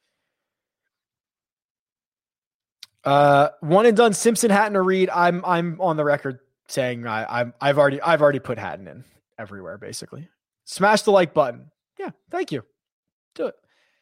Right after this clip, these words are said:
McIntyre seems like he's flying under the radar. Super B going. Yeah, so I, I just mentioned him earlier, but while I'm here, I wanna talk about,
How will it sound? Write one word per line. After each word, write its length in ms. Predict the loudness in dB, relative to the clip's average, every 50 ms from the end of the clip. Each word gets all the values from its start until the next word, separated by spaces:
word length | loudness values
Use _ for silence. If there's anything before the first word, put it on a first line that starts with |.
| _ _ _ -4
McIntyre 400 | -4 -4 -2 -2 0 0 0 0
seems 160 | -2 -2 -2
like 100 | -2 -2
he's 80 | -4 -4
flying 280 | -2 -2 0 0 0
under 120 | -2 -2 -2
the 80 | -2
radar. 240 | 0 0 0 0 0
Super 260 | -2 -4 -6 -10 -10
B 100 | -10 -6
going. 260 | 0 0 0 0 0 0
Yeah, 180 | 0 2 2 2
so 140 | 2 2
I, 300 | 4 4 4 4 4 2
I 60 | 0 -2
just 300 | -4 -6 -6 -8 -6 -4
mentioned 280 | -6 -6 -6 -8 -10
him 80 | -10 -6
earlier, 280 | -4 -2 0 0 0
but 260 | -2 -2 -4 -4 -2 0
while 200 | 2 2 2 2
I'm 80 | 0
here, 200 | -2 -2 0 2 2
I 60 | 2
wanna 180 | 2 0 -4
talk 240 | -2 0 0 0 0
about, 320 | 0 0 2 2 0 -2